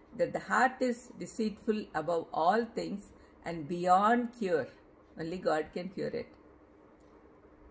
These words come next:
Fifth is he was poisoned by bitterness and bound by iniquity.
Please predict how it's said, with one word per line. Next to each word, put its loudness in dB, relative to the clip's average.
Fifth -2
is -4
he 0
was -2
poisoned 4
by 2
bitterness 0
and -8
bound 0
by -2
iniquity. -8